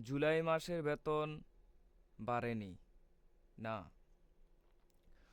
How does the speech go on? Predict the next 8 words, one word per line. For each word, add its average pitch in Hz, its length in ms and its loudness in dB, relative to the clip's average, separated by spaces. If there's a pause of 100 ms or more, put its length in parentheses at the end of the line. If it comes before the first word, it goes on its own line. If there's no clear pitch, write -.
(400)
গত 143 240 0
একই 156 300 2
জুলাইয়ে 139 600 2 (1040)
প্রত্যেক 156 360 -2
সরকারি 156 420 0
কর্মকর্তা 151 580 -2
ও 117 140 -2
কর্মচারী 156 720 -4